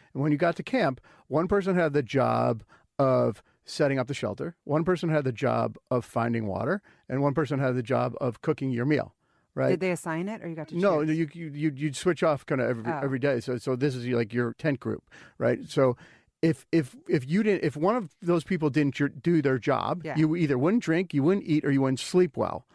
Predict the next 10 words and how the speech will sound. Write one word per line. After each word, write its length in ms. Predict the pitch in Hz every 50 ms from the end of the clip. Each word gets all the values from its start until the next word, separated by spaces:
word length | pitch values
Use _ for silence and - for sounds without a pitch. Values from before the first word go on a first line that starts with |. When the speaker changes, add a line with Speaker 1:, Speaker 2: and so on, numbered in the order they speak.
| - - _ -
Speaker 1:
right? 220 | - 139 143 151 151
Speaker 2:
Yeah. 0 |
Speaker 1:
So 300 | - - 165 156 151 143 - - - _ -
it 40 |
was 120 | 143 143 -
pretty 240 | - 262 311 330 -
transparent. 880 | - - - 190 180 160 156 - - - 214 214 170 127 104 - - - - _ -
And, 220 | - - 180 190 -
and 200 | - 226 226 180
just 360 | - - 294 262 - -